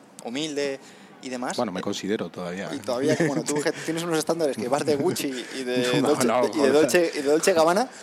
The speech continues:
Speaker 1: pero te, pero eres humilde, o sea. <laughs> Y voy yo de Primark, a tu lado, Javi, que me siento
Speaker 2: <laughs> Qué
Speaker 1: un,
Speaker 2: gilipollas.
Speaker 1: un, una persona humilde de verdad. Y te pre-, y te pregunto, tío, em,
Speaker 2: Dime.
Speaker 1: esa, ese, esa,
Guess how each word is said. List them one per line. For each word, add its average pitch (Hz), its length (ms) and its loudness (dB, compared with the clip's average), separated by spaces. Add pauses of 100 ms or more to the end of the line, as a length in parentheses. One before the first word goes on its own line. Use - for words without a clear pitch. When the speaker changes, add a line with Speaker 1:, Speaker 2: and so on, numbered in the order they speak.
(360)
Speaker 1:
pero 135 280 2
te, 139 280 -4
pero 131 140 0
eres 143 280 4
humilde, 156 320 2
o 117 80 -8
sea. - 200 2
<laughs> - 40 -8 (840)
Y 156 60 0
voy 151 140 6
yo 156 80 6
de 151 80 4
Primark, 160 380 2 (520)
a 143 60 2
tu 143 120 -8
lado, 160 220 4
Javi, 160 200 4
que 156 80 -4
me 139 100 -2
siento 147 360 2
Speaker 2:
<laughs> - 40 -8
Qué - 60 -4
Speaker 1:
un, 143 180 0
Speaker 2:
gilipollas. 107 640 -4
Speaker 1:
un, 147 200 -2
una 151 120 0
persona 147 220 4
humilde 160 260 4
de 170 60 6
verdad. 139 300 4 (760)
Y 147 80 -4
te 139 100 0
pre-, 135 240 -2
y 143 60 -8
te 139 100 -2
pregunto, 131 380 -2
tío, 127 240 -4 (240)
em, 110 520 -8
Speaker 2:
Dime. 98 200 -10 (180)
Speaker 1:
esa, 175 380 -6
ese, 143 680 -10
esa, 127 640 -12